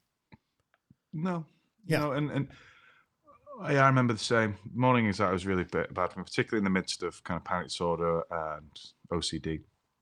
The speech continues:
Speaker 2: Yeah.
Speaker 1: Where it was the time, uh, my habit, and it was a habit, I was contributing to this. It wasn't my fault I was having these feelings. It's
Speaker 2: Yeah.
Speaker 1: not your fault.
Speaker 2: Sure.
Speaker 1: But you, it usually goes hand in hand with habit.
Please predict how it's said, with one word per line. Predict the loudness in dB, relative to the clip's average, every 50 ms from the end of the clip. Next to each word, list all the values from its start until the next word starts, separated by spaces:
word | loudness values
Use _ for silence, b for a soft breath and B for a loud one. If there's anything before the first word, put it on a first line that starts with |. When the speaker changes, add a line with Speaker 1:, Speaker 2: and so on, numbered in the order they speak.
| _
Speaker 2:
Yeah. | -16 -16 -16 -16 -18 _ _ _ _ _ _ _ _ _ _ -20 B B B B B B B B B B
Speaker 1:
Where | -4 0 0 2
it | 2
was | 0 -2
the | -6 -8
time, | -10 -6 -2 0 0 0 2 0 0 -2 -2 -4 -8 _ _ _ _ _ _ _ _ _ _ _
uh, | -6 -4 -2 -2 -2 -4 -6 -6
my | -2 0 0 2
habit, | 2 4 6 6 6 6 4 0 -2 -4 -8 -20 -20 _ _ -8
and | -6 -4
it | -2
was | -2 -4
a | -4
habit, | -4 -4 -4 -4 -4 -8 -10 -14 -20 _ _
I | 0 2 2
was | 4 6 6 6 6 4
contributing | 2 0 -2 -2 -2 -4 -6 -6 -6 -4 -8 -10
to | -8 -8
this. | -8 -8 -8 -10
It | -8 -6
wasn't | -6 -4 -4 -4
my | -4 -6
fault | -4 -2 2 2 2 2 2 2
I | 0
was | 0 -2
having | -2 -4 -4 -4
these | -6 -8 -8
feelings. | -8 -8 -8 -6 -6 -6 -6
It's | -6 -4
Speaker 2:
Yeah. | -6
Speaker 1:
not | -6 -6 -6
your | -6 -6 -6
fault. | -6 -6 -6 -6 -6 -8 _ _ -8
Speaker 2:
Sure. | -4 -4 -4 -6 B B B B B B _
Speaker 1:
But | -4 -2 -2 -2 -4
you, | -6 -6 -6 -6 -8 -12 -16 -18 -18 -18 -18 -18 -20 -20 -20 -20 -20 -18 -18 -18 -18 -20 -20 _ -20 _ -8
it | -8 -6 -4
usually | -2 -2 -2 0 0 0
goes | 2 2 0 0 0
hand | -2 -2 -2 0
in | -2 -2
hand | -2 -2 -2 0 0
with | -2 -2 -4
habit. | -6 -8 -6 -4 -4 -6 -6 _